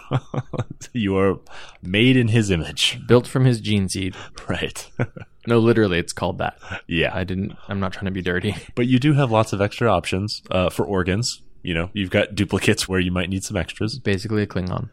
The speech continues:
Speaker 1: Yeah. Fit that into your D and D campaign as you would like.
Speaker 2: Yeah, I think any kind of character that was born or bred for battle certainly would be trained as a paladin, right? You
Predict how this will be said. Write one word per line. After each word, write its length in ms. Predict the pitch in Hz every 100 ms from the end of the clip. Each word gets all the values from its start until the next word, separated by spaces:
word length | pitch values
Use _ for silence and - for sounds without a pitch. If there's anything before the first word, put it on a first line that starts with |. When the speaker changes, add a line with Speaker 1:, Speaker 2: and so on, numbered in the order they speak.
| -
Speaker 1:
Yeah. 200 | - - - - - - -
Fit 300 | - 160 -
that 180 | 127 107
into 240 | 101 98
your 440 | 92 87 80 80 76
D 200 | 87 80
and 100 | 78
D 120 | 76
campaign 500 | - 73 76 73 67
as 240 | 76 73
you 80 | 73
would 140 | 67
like. 380 | - - - - - - - - -
Speaker 2:
Yeah, 220 | 139 117 85
I 100 | 110
think 240 | 107 101
any 220 | 113 113
kind 160 | 107 101
of 80 | 90
character 420 | 110 98 - 98
that 160 | 92 95
was 280 | 92 90 92
born 680 | 90 107 110 104 104 101 101
or 240 | - 110 87
bred 500 | 87 95 87 95 90
for 220 | - 87
battle 560 | - 87 90 92 104 - - - -
certainly 540 | - - 101 85 95
would 200 | 90 90
be 280 | 82 87 85 -
trained 440 | - 110 98 98
as 200 | 92 87
a 560 | 92 87 92 87 - - -
paladin, 520 | 101 95 92 92 95
right? 240 | 95 90
You 380 | 95 90 90 -